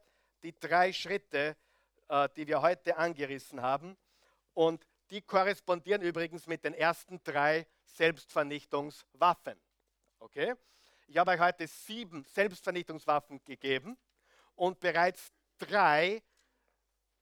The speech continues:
drei Schritte oder drei Heilmittel, um befreit zu kommen aus diesen, äh, aus dieser Knechtschaft. Schritt Nummer eins, ich erinnere mich täglich daran, was Jesus für mich getan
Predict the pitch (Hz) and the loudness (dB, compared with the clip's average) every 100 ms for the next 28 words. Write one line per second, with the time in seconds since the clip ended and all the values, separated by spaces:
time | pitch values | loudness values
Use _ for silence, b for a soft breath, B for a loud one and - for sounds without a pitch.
0 | - 156 165 185 214 - 190 214 - 160 | -10 0 4 4 2 -2 -4 -4 -2 -2
1 | 143 143 156 165 170 - 185 226 143 131 | -2 -2 -2 2 2 0 0 0 -2 -6
2 | - 147 165 - _ _ _ _ _ _ | -4 -4 -4 -6 _ _ _ _ _ _
3 | - 180 190 214 - _ _ _ - 151 | 2 4 4 0 -14 _ _ _ -2 2
4 | 190 - 160 - 147 143 143 147 - 147 | 2 -2 -12 -4 -2 -2 -4 -8 -2 0
5 | 156 - - 139 135 135 135 139 _ _ | 0 -8 -14 -12 -6 -6 -6 -12 _ _
6 | _ _ _ _ _ _ _ _ _ 143 | _ _ _ _ _ _ _ _ _ -4
7 | 131 131 127 127 127 131 - 160 - 160 | 0 0 0 0 -2 -4 -2 -2 -2 -8
8 | 165 175 156 - 113 - - 180 208 214 | -6 -4 -6 -6 -16 -16 -12 -8 -4 0
9 | 190 175 247 285 - - _ _ _ _ | 2 0 -2 -6 -18 -20 _ _ _ _
10 | _ 180 156 180 220 233 220 214 - _ | _ -14 -2 0 2 0 0 -2 -8 _
11 | _ - 233 262 220 175 170 156 160 175 | _ -4 -4 -2 -6 -4 -4 0 0 -2
12 | 190 _ _ _ - 143 143 139 196 185 | -6 _ _ _ -2 -2 -2 -4 -4 -2
13 | 214 - 165 160 175 - 151 - 147 151 | -6 -6 -6 -6 -8 -10 -8 -2 0 0
14 | 160 | -4